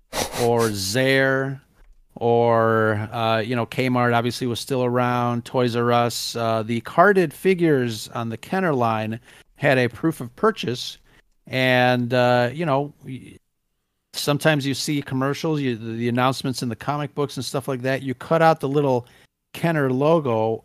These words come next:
Speaker 1: and you put it in a, you put it in an envelope and you write down to Kenner, care of George Lucas. You sign your name. "It's me, Ro. How you doing,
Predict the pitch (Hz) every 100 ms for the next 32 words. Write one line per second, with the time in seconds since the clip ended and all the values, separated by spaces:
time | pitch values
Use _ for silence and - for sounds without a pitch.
0 | _ 120 117 117 113 110 - 139 127 123
1 | 117 110 107 104 107 104 123 - 139 135
2 | 131 123 123 135 139 139 139 139 _ _
3 | _ _ _ _ _ _ - 110 110 110
4 | 110 107 110 101 117 120 - 120 117 117
5 | 113 - 117 104 - - 131 131 127 127
6 | 127 131 127 _ - - 120 120 110 101
7 | 120 107 104 113 139 190 175 170 - -
8 | - _ _ _ _ _ 113 - 123 120
9 | 117 107 113 127 131 127 127 127 123 123
10 | - - - - - 113 117 101 113 127
11 | 139 139 135 117 110 107 123 143 143 143